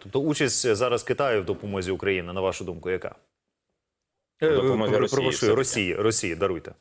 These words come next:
Speaker 2: Я думаю, що Китай дуже уважно ставиться до різних речей в цьому сенсі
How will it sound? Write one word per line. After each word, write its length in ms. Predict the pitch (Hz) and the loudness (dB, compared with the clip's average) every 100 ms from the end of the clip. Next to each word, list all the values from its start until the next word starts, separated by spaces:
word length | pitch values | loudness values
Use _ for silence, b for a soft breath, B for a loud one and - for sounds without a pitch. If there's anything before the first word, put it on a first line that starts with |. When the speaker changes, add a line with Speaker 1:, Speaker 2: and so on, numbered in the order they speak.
| _ _ _ _ _ _ _ _ - | _ _ _ _ _ _ _ _ -4
Speaker 2:
Я 160 | 113 | -2
думаю, 460 | 135 160 185 165 120 | 0 -2 0 -2 -2
що 240 | - 120 | -2 -4
Китай 500 | 107 110 139 151 156 - | -4 -4 -2 0 -2 -4
дуже 340 | 95 117 113 | -4 -2 0
уважно 580 | 113 110 107 104 92 90 | -2 -2 0 0 -2 -10
ставиться 560 | - 101 107 107 - 85 | -4 -2 -2 -6 -6 -4
до 460 | 90 90 85 - _ - | 0 0 0 -4 _ -4
різних 580 | 107 98 95 85 - - - | -2 -2 -2 -4 -6 -20 -4
речей 480 | 90 92 - - | -2 -2 0 -2
в 60 | 135 | -2
цьому 260 | - 90 85 | -2 -2 -2
сенсі 500 | - 85 87 127 | -2 -2 -2 -4